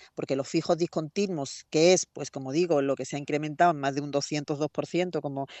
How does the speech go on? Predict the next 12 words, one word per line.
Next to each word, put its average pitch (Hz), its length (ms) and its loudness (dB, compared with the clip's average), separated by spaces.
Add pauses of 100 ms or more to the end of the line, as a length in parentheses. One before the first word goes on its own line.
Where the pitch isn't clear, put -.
como 151 220 4
he - 20 2
dicho 151 460 6
antes, 147 500 -2
a, 143 260 2
a 160 120 -2
nivel 156 260 0
nacional, 170 540 2 (320)
eh, 156 400 2 (160)
esta - 220 -6
gente, 175 560 -2
eh, 151 340 0